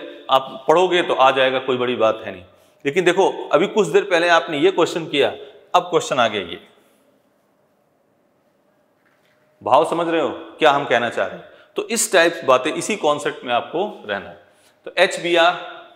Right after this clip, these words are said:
तो यहां सीधे ओएच, सीएच थ्री, बीआर, और यहां carbocation स्टेबल, तो यहां बीआर और यहां सीएच थ्री। ऐसा कौन सा ऑप्शन है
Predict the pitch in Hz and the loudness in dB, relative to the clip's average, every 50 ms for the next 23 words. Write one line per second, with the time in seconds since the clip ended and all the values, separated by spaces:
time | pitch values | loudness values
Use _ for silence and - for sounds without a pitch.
0 | _ _ _ - 120 120 123 139 139 131 - - 139 135 135 151 165 175 175 - | _ _ _ -10 -10 -8 -6 -6 -8 -8 -8 -10 -6 -2 0 0 0 0 -4 -8
1 | - - - - - _ _ _ _ _ _ _ _ _ _ _ _ _ _ _ | -14 -18 -20 -20 -20 _ _ _ _ _ _ _ _ _ _ _ _ _ _ _
2 | _ _ _ _ _ _ - _ _ _ _ _ _ _ _ _ _ _ _ _ | _ _ _ _ _ _ -20 _ _ _ _ _ _ _ _ _ _ _ _ _
3 | _ - 147 151 151 143 131 - - 135 160 180 - - - - - - - - | _ -2 -2 0 2 0 0 2 4 4 4 4 2 -2 -8 -12 -16 -18 -20 -20
4 | - - - _ _ _ _ _ _ _ - - - 123 127 131 131 127 131 - | -20 -20 -20 _ _ _ _ _ _ _ -20 -16 -10 -6 -4 -4 -4 -4 -8 -10
5 | - - 147 160 175 196 208 202 196 - - - _ _ - 104 95 107 117 120 | -10 -8 -6 -6 -6 -6 -8 -10 -12 -14 -20 -20 _ _ -20 -18 -14 -10 -4 0
6 | 127 135 143 151 165 - - - - - - - - - _ - 113 110 120 123 | 4 4 4 4 4 0 -4 -10 -14 -16 -18 -20 -20 -20 _ -8 -6 -4 -4 -4
7 | 123 139 151 151 - 123 117 117 120 123 110 117 110 117 117 117 113 110 101 - | -2 -2 -2 -2 2 2 2 2 2 -2 -6 -6 -4 -2 -2 -4 -4 -8 -12 -14
8 | - - 127 131 135 147 151 160 151 147 - - - - - _ _ - 110 107 | -8 -6 -4 -2 -2 -2 -2 -2 -4 -8 -14 -20 -20 -20 -20 _ _ -12 -10 -8
9 | 104 104 110 107 101 98 101 104 101 104 107 117 131 139 147 151 147 - - - | -6 -6 -6 -8 -8 -10 -10 -10 -2 2 4 4 6 6 4 2 -2 -6 -14 -16
10 | - - - 104 101 104 104 110 139 156 175 196 196 - - - - - - - | -18 -16 -14 -12 -12 -10 -6 -2 -2 0 0 -2 -4 -10 -18 -20 -20 -20 -12 -8
11 | 107 101 95 95 - - - - _ _ _ _ _ _ _ _ _ _ _ _ | -8 -6 -6 -8 -12 -16 -20 -20 _ _ _ _ _ _ _ _ _ _ _ _
12 | _ _ _ _ _ _ _ _ _ _ _ _ _ _ _ _ _ _ _ _ | _ _ _ _ _ _ _ _ _ _ _ _ _ _ _ _ _ _ _ _
13 | _ _ _ _ _ _ _ _ 113 113 110 - 127 123 131 127 127 123 139 131 | _ _ _ _ _ _ _ _ -8 -6 -4 -4 -4 -4 -4 -6 -2 0 2 2
14 | 123 120 - - 135 127 139 139 143 - | 2 0 -2 -4 -2 -2 -2 -2 -4 -6